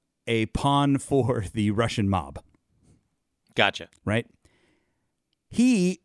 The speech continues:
Speaker 1: released a trailer for a movie that is based on that stand-up routine.
Speaker 2: That sounds cool.
Speaker 1: Right? And it's basically the fallout years later, uh, the daughter of one of the guys that he messed with while he was,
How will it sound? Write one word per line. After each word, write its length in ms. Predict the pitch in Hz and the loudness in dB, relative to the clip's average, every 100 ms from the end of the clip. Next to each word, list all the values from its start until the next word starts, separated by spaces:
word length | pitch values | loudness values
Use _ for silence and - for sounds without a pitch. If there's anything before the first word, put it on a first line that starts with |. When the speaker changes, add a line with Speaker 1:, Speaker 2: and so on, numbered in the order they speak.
| - | -2
Speaker 1:
released 480 | 151 156 185 175 - | 0 2 0 0 -2
a 140 | 135 | -2
trailer 760 | 120 - 196 269 285 110 87 165 _ _ _ | 0 -2 0 2 2 0 0 -6 _ _ _
for 320 | - 160 127 | -2 0 2
a 100 | 120 | 2
movie 640 | 113 185 269 131 92 95 _ _ | 4 4 4 0 -4 -6 _ _
that 160 | - 139 | -2 0
is 160 | 135 107 | 0 -2
based 380 | 92 165 185 | 2 2 2
on 140 | 156 127 | 0 0
that 180 | 113 - | 0 -4
stand-up 460 | - 220 254 127 | 0 2 2 0
routine. 380 | 98 85 78 - _ _ _ _ - | -4 -6 -10 -14 _ _ _ _ 0
Speaker 2:
That 140 | 131 | 0
sounds 260 | - 254 - | 2 0 0
cool. 380 | 123 107 147 185 | 0 2 2 0
Speaker 1:
Right? 320 | 107 196 277 - _ _ | 0 0 0 -12 _ _
And 360 | 160 165 160 165 | 2 2 2 0
it's 240 | 160 156 | -2 -2
basically 400 | - 156 139 139 | 2 0 0 -2
the 100 | 131 | -2
fallout 560 | 117 - 151 147 131 127 | -2 0 2 4 2 0
years 340 | 120 131 120 | 0 0 0
later, 680 | 113 175 202 165 135 127 131 - | -2 -2 0 2 2 2 -4 -6
uh, 260 | 127 123 120 | 0 0 2
the 240 | 123 110 | 0 -2
daughter 420 | 107 131 135 131 | 0 2 2 2
of 240 | 117 107 95 | 2 0 -2
one 160 | 113 | -2
of 80 | 117 | -2
the 60 | 101 | -2
guys 380 | 123 123 120 104 | -2 0 0 0
that 160 | 107 | -6
he 280 | 92 98 92 | -4 -4 -2
messed 320 | 87 151 143 147 | 0 0 0 0
with 220 | 135 - | -2 0
while 160 | 120 | -2
he 120 | 107 104 | 0 -2
was, 360 | 98 92 92 | -2 -4 -10